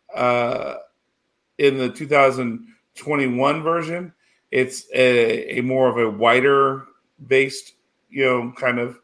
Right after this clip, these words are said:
look. It says a Gene Roddenberry production and Robert Wise film.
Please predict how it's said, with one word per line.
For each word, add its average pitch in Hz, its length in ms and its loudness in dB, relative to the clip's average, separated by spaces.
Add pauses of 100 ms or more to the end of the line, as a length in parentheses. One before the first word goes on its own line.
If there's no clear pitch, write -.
(320)
look. 135 280 0
It 131 60 -14
says 127 180 -2
a 120 80 -2
Gene 120 220 -4
Roddenberry 127 360 0
production 120 380 -4
and 113 100 -6
Robert 123 280 -4
Wise 120 260 -6
film. 127 360 -8